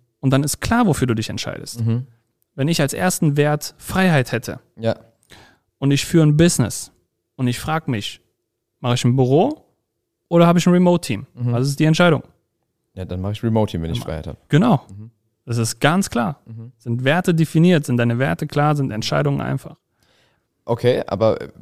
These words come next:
Speaker 2: weiß ich jetzt nicht, ob das dann allgemeingültig ist, weil ich würde jetzt auch sagen, dass Freiheit für mich einen sehr, sehr hohen Stellenwert hat, äh, Entscheidungsfreiheit. Und ich habe safe ein Büro, weil es einfach viel mehr Sinn macht.
Speaker 1: Genau, und jetzt, jetzt können wir gerne tiefer drauf
Speaker 2: <laughs>
Speaker 1: eingehen, das ist nämlich super spannend,
Speaker 2: Ja.
Speaker 1: weil, ähm, dadurch, dass man, du musst überlegen, es gibt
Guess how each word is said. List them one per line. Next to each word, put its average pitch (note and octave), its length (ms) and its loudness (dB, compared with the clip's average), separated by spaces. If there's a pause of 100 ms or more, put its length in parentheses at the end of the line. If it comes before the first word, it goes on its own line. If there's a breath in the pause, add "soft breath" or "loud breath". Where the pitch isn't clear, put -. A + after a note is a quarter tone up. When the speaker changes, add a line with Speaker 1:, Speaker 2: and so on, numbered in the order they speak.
Speaker 2:
weiß C3+ 160 -4
ich F3+ 60 -6
jetzt C#3+ 80 -6
nicht, A#2 100 0
ob - 80 -4
das G2+ 100 -8
dann G2+ 140 -2
allgemeingültig G2 640 -4
ist, - 120 -12
weil E2 100 -4
ich F#2+ 40 -14
würde G#2+ 80 -6
jetzt - 80 -10
auch A#2 80 -4
sagen, B2+ 160 -4
dass G2 120 -6
Freiheit G#2+ 260 -2
für A2 80 -6
mich G2 100 -4
einen G2+ 80 -8
sehr, G#2+ 220 0
sehr G#2 260 0 (140)
hohen A2+ 160 -2
Stellenwert C3 520 -2
hat, - 280 -10
äh, - 80 -12
Entscheidungsfreiheit. D3 920 -4 (400)
Und G2+ 100 -6
ich G#2 80 -2
habe G2+ 120 -6
safe C#3+ 300 -2
ein A#2 40 -4
Büro, G#2+ 420 2
weil F2 100 -10
es D#2+ 60 -14
einfach G2 180 -8
viel - 160 -4
mehr E2+ 160 0
Sinn E3+ 220 -2
macht. - 280 -16 (380 soft breath)
Speaker 1:
Genau, D#3 280 2 (120)
und A#2 120 0
jetzt, D3 440 -4
jetzt D3+ 300 -4
können F3+ 160 2
wir E3 100 4
gerne E3+ 240 4
tiefer E3+ 240 0
drauf C3+ 180 2
Speaker 2:
<laughs> - 0 -
Speaker 1:
eingehen, D#3+ 280 0
das B2 80 0
ist A#2+ 60 -2
nämlich B2 160 0
super C#3+ 200 0
spannend, E3 360 -4
Speaker 2:
Ja. B2+ 100 2
Speaker 1:
weil, C3 240 0 (500 soft breath)
ähm, B2+ 460 -4
dadurch, C#3 340 -4
dass C#3 200 -4
man, C3 420 -4
du B2+ 80 -4
musst C3+ 160 -4
überlegen, C3 320 -2
es A#2 100 -4
gibt - 420 -4